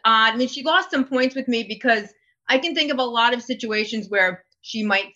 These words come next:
feel that somebody was sexually assaulting her, but going,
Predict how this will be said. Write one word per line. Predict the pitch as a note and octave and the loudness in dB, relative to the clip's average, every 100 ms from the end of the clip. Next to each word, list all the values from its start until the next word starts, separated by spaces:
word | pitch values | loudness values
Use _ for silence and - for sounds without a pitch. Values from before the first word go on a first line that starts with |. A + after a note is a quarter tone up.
| - | -8
feel | G#3 F#3+ F#3 E3+ F3 | -2 2 2 0 -2
that | D3+ | -4
somebody | - F3+ F3 F3 | -2 -4 -4 -4
was | E3+ D#3 _ _ | -6 -10 _ _
sexually | - G3 F#3+ F#3+ F3 | -2 -2 -2 -6 -4
assaulting | E3+ - F#3+ G3 F#3+ | -4 0 -2 -2 -6
her, | F3 D#3 - | -4 -4 0
but | E3+ - _ _ _ _ - | -2 -4 _ _ _ _ -4
going, | F3 C4 D4+ C#4+ | 4 6 6 0